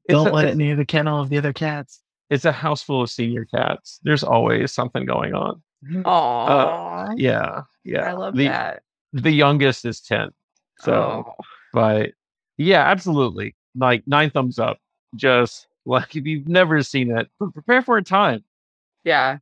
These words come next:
Speaker 1: Prepare
Speaker 3: I
Speaker 1: for a
Speaker 3: mean,
Speaker 1: time.
Speaker 3: mine, mine, the triggers, you know, like, uh, it's, uh, again, dog death, lots of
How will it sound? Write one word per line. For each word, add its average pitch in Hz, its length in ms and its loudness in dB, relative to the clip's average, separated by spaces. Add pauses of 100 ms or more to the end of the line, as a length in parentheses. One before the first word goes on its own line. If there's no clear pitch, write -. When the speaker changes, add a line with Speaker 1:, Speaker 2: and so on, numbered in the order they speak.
(160)
Speaker 1:
Prepare 147 180 0
Speaker 3:
I 190 60 4
Speaker 1:
for 226 60 4
a - 20 4
Speaker 3:
mean, 214 80 4
Speaker 1:
time. - 20 2
Speaker 3:
mine, 208 340 4 (300)
mine, 208 240 2
the 226 100 0
triggers, 165 560 0
you 170 120 0
know, 147 180 2
like, 151 180 -4
uh, 156 80 -10 (180)
it's, - 220 -12
uh, 151 100 -8 (180)
again, 156 560 0
dog 170 300 4
death, 160 360 2
lots 165 340 0
of 185 200 0